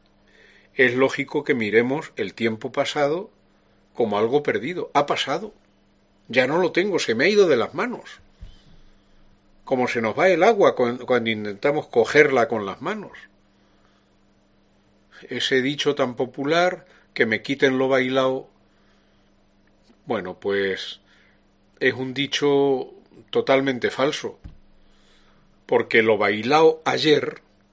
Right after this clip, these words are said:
ya te lo ha quitado el tiempo. Te quedará una huella, un recuerdo de alegría o de,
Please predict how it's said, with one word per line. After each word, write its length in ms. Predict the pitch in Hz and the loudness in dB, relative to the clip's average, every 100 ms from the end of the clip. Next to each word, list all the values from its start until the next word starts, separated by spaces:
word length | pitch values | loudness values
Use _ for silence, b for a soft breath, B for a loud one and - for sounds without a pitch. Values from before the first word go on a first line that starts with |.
| - | -6
ya 220 | 156 160 | -4 0
te 80 | 147 | 2
lo 120 | 123 | 2
ha 60 | |
quitado 280 | 113 107 95 | 0 -4 -4
el 100 | 87 | -4
tiempo. 320 | - 98 - - - - - - - _ - | -6 -8 -8 -10 -10 -14 -20 -20 -20 _ -6
Te 120 | 127 | 0
quedará 560 | 131 131 175 202 190 - | 2 4 4 2 -4 -8
una 200 | 160 151 | -4 -2
huella, 380 | 131 139 107 107 | 2 2 2 -2
un 160 | 143 | -2
recuerdo 600 | 151 139 123 110 87 87 _ _ b b b b b - | -2 -2 0 0 -2 -12 _ _ b b b b b -10
de 100 | 104 | -6
alegría 720 | 98 101 143 190 180 175 170 | -4 -2 0 2 4 4 4
o 160 | 160 135 | 2 2
de, 240 | 120 - | -2 -6